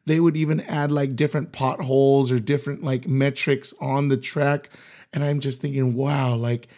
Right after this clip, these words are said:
it's really gotten that specific and that detailed." And again,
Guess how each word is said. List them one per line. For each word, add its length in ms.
it's 240
really 640
gotten 560
that 400
specific 720
and 120
that 220
detailed." 500
And 120
again, 260